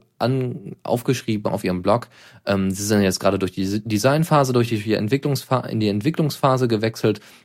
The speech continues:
sodass sie jetzt wirklich an den Hardware-Komponenten arbeiten. Es soll ein Quad-Core eingerichtet werden in de-, in diese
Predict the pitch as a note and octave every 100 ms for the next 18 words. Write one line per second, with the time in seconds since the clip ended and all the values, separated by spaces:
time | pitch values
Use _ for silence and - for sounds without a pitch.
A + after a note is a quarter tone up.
0 | - A2 G#2+ G#2+ G#2+ G2+ F#2 G#2 G#2 -
1 | F#2 F#2+ C#3 D3 A#2 A#2 A#2 G#2+ G#2+ G2
2 | G2+ F#2+ - F2 F#2+ F#2+ - D3+ - B2+
3 | - A2+ A2 G#2+ G#2+ G#2 G2 G2 G2+ -
4 | G2+ G#2 G#2 G#2 A2 G#2+ G#2 G2 G2